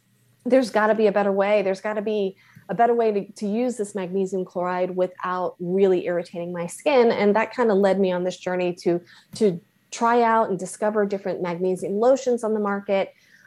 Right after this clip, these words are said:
Unfortunately, most of the lotions on the market had parabens and had toxic chemicals that I didn't wanna expose my family to. Or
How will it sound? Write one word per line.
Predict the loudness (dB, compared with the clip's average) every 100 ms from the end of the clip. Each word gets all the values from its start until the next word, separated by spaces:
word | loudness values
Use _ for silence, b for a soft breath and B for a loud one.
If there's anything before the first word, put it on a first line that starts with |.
| 0
Unfortunately, | 0 2 0 0 -2 0 2
most | 2 0 -2
of | -4
the | 0
lotions | 0 0 -2 -4
on | -4
the |
market | -4 -6 -8 -10
had | -10 -12
parabens | -2 2 4 6 4 6 4 2
and | -4 -12
had | -10 -8
toxic | -6 -4 -4 -2 -2 0
chemicals | 0 0 2 2 2
that | 0
I | 0
didn't | 0 0
wanna | -2 -4
expose | -8 -2 0 0
my | -2
family | -2 0 0 0
to. | 0 0 -2 b b b _
Or | 6 6 8 6